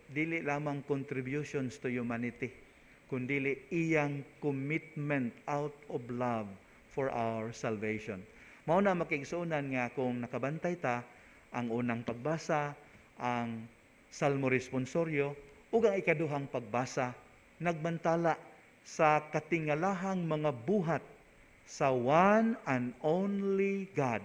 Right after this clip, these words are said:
living and true, nga nasinati sa iyang bulahan nga katawhan ug mga sinagop nga mga anak, isip magbubuhat,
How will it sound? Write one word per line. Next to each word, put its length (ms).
living 480
and 160
true, 320
nga 160
nasinati 720
sa 160
iyang 560
bulahan 520
nga 120
katawhan 560
ug 160
mga 240
sinagop 560
nga 160
mga 320
anak, 240
isip 440
magbubuhat, 720